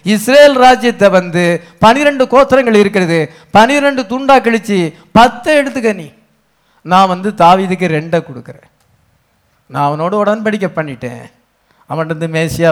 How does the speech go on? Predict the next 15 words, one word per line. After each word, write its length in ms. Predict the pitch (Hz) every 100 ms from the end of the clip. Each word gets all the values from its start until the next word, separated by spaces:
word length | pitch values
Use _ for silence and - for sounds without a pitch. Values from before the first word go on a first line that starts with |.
| 143
வரணும், 420 | 139 131 123 123 _ _
அதனால 460 | - 139 151 190 185
ரெண்டு 420 | 165 196 269 269
அவனுக்கு 300 | 240 233 -
கொடுத்துருந்தேன்." 580 | 226 240 233 190 151 143 _ _ _
இந்த 120 | 165 156
சாலமன் 440 | 175 202 240 233 220
கீழ்ப்படியாமல் 680 | 233 233 220 214 190 175 180
போனனால 500 | 196 190 175 156 147 143
எபேசு 420 | 170 233 262 269 226
சபை 260 | 233 226 196
ஆதியிலிருந்து 580 | 175 226 254 240 226
அன்பை 280 | 196 220 233
விட்டு 240 | 220 214 277
விட்டது. 340 | 226 214